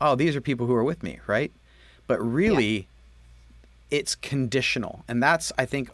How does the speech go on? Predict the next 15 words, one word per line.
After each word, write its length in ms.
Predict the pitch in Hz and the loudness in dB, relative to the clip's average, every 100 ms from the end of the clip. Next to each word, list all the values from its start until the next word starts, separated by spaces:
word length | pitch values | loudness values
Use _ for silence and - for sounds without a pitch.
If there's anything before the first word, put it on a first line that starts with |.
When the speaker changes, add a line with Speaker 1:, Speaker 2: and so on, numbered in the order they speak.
| - | -4
Speaker 1:
a 80 | |
big 260 | 113 123 120 | -2 0 -2
thing 220 | - 117 | -2 -2
about 320 | 104 101 101 - | 2 2 2 -2
at 220 | 107 107 | 0 0
or 60 | 110 | 0
against 340 | 98 98 - | -2 -4 -6
energy. 340 | 98 98 92 87 | -8 -8 -8 -10
It's 120 | - | -10
very 440 | 92 101 107 110 | -8 -4 0 -2
conditional, 720 | 104 - 92 90 - - - - - - - - - | -4 -8 -8 -8 -10 -12 -16 -18 -20 -20 -20 -20 -16
right? 360 | 98 147 101 110 | -14 -4 0 0
Speaker 2:
Yeah. 240 | 123 110 - - - - - | -2 -8 -16 -20 -20 -20 -14
Yep. 560 | 135 143 156 - - | -10 -8 -10 -12 -16
Speaker 1:
So 440 | - - 143 127 | -8 0 4 4